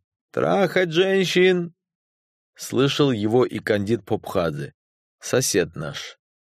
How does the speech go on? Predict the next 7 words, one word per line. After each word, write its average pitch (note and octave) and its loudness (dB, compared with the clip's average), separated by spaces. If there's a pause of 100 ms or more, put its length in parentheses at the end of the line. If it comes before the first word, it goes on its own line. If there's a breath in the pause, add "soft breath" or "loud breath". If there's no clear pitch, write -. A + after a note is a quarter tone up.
(200)
лётчик-испытатель G#2 -2
Тбилисского G2+ -2
самолётного F#2+ -2
завода F#2+ 0
номер F#2 -4
тридцать E2+ -6
один. D#2+ -6